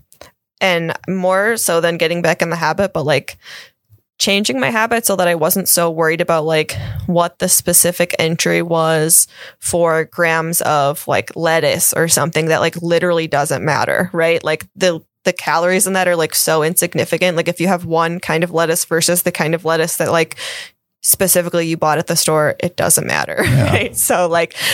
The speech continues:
Speaker 1: um, chilling out on tracking has actually been harder than, like, starting tracking <laughs> again.
Speaker 2: Okay.
Speaker 1: Yeah.
Speaker 2: So you've learned how to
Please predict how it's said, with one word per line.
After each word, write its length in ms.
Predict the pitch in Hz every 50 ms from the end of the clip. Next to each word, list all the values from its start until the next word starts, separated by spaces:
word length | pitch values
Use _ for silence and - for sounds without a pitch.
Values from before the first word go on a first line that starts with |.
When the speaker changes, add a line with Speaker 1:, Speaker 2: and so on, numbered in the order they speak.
| - - -
Speaker 1:
um, 360 | - 214 190 170 165 170 185
chilling 320 | - - 294 254 240 233 175
out 340 | 165 165 170 196 196 -
on 320 | - 196 202 202 214 220 - -
tracking 520 | - - 233 208 214 220 - 320 330 359 -
has 180 | - - 226
actually 280 | 220 190 202 - - 196
been 220 | 185 185 175 175 170 -
harder 320 | - 180 170 165 180 180
than, 160 | 156 160 160
like, 160 | 151 147 - _ _ _ _ _ _
starting 380 | - - 185 170 165 156 151
tracking 340 | - 170 - - - 254 226
<laughs> 80 | 277 -
again. 240 | - - - - - - - 233
Speaker 2:
Okay. 320 | 233 - - 135 127 165 - _ _
Speaker 1:
Yeah. 240 | - 180 156 117 214 - - - - - - - - - _ _
Speaker 2:
So 240 | - - 143 127 120
you've 460 | 120 120 135 135 139 139 135 120 117
learned 480 | 127 127 131 131 127 123 120 117 113 98
how 260 | - - 117 117 113
to 720 | 101 - 113 110 110 107 107 104 104 101 101 101 98 95